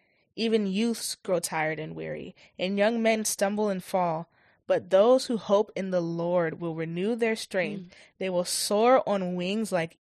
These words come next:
Speaker 1: eagles. They will run and not grow weary. They will walk and not be faint."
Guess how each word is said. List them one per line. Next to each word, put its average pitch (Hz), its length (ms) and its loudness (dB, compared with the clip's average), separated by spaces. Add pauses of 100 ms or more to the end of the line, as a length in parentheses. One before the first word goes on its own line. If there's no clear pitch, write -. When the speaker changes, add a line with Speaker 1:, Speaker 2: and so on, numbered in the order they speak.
Speaker 1:
eagles. 214 460 -2
They 190 140 -4
will 165 220 -6
run 180 440 0
and 185 160 -4
not 165 220 -6
grow 165 160 -6
weary. 185 480 -2 (260)
They 196 140 -2
will 180 260 -2
walk 170 540 2
and 180 240 -6
not 165 340 -4 (320)
be 165 320 -14 (140)
faint." - 580 -8